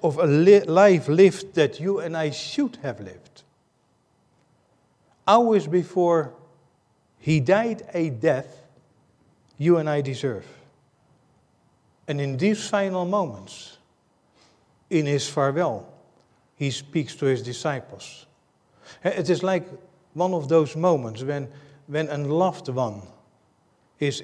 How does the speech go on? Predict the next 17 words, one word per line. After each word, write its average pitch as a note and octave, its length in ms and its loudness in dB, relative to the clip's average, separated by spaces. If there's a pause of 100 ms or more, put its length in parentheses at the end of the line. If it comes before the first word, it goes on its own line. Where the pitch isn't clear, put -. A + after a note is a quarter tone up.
in C3+ 380 -8 (220)
his D#3+ 280 -2
or C#3+ 240 -4
her C3+ 200 0
final C3+ 500 -8
hours C3 600 -10 (1200)
and C3 180 -10
speak - 560 -10
to - 100 -8
you, G2+ 300 -8 (800)
and C3 100 -8
speak D3 460 -6
mostly F3+ 440 -4
of C#3+ 160 -8
what C#3 200 -8
is - 160 -10 (260)
most F3+ 640 0